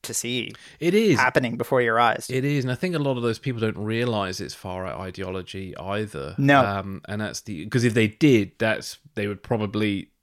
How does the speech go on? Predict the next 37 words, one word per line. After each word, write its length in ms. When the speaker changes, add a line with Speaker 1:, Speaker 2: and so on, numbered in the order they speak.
Speaker 2:
uh, 240
earlier 400
on, 180
on 100
their 120
journey 480
kind 220
of 240
take 200
a 40
step 320
back 440
and, 280
uh, 200
um, 240
but 260
the 200
further 380
down 340
that 180
kind 160
of, 240
uh, 360
rabbit 280
hole 440
or 160
YouTube 460
algorithm 520
you 100
go, 360
the 100
worse 340
it 80
kinda 220
gets, 440
doesn't 200
it? 140